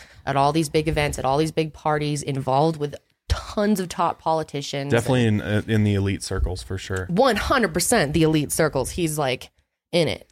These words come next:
Speaker 1: if not running it. <laughs> Like,
Speaker 2: Definitely.
Speaker 1: he's, I mean, it's pretty crazy.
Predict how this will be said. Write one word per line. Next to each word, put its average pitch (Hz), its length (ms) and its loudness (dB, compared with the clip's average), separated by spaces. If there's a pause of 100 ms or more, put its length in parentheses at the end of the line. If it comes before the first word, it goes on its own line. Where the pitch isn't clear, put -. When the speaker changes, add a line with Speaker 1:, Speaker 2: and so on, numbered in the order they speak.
Speaker 1:
if 151 120 -4
not 165 240 0
running 151 300 0
it. - 200 -6
<laughs> 220 220 2
Like, 220 120 4
Speaker 2:
Definitely. 95 420 2 (600)
Speaker 1:
he's, 196 420 -4 (200)
I 175 40 0
mean, 170 140 2
it's 156 140 0
pretty 156 180 -2
crazy. 135 540 -2